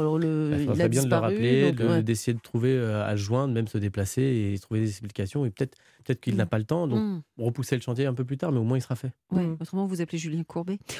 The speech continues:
Speaker 3: Autre question de Pauline, hein, qui vit à Rennes. Elle dit qu'elle entend régulièrement ses voisins de palier faire des travaux le week-end. Alors, je sais qu'il y a des horaires ou, ou des jours où il est interdit de bricoler en faisant du bruit. Est-ce que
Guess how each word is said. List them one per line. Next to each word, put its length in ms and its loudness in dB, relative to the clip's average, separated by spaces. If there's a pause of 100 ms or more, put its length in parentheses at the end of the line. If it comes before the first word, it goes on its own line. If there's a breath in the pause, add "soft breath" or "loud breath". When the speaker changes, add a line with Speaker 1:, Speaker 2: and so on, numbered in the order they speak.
Speaker 3:
Autre 240 4
question 320 4
de 40 2
Pauline, 300 2
hein, 120 0
qui 180 -2
vit 160 2
à 80 -2
Rennes. 360 0 (280 loud breath)
Elle 180 -2
dit 220 -4
qu'elle 180 -2
entend 240 -4
régulièrement 720 0
ses 140 -2
voisins 240 -2
de 60 -4
palier 240 -2
faire 120 -4
des 100 -4
travaux 260 -4
le 60 -4
week-end. 360 -2
Alors, 200 -2
je 160 -8
sais 180 -10
qu'il 160 -6
y 20 -4
a 20 -6
des 120 -6
horaires 260 -4
ou, 200 -8
ou 180 -6
des 160 -2
jours 320 0
où 80 0
il 80 -2
est 140 -4
interdit 440 -4
de 100 -6
bricoler 480 -4
en 60 -4
faisant 280 -4
du 120 -2
bruit. 200 -2 (340 loud breath)
Est-ce 200 -6
que 140 -6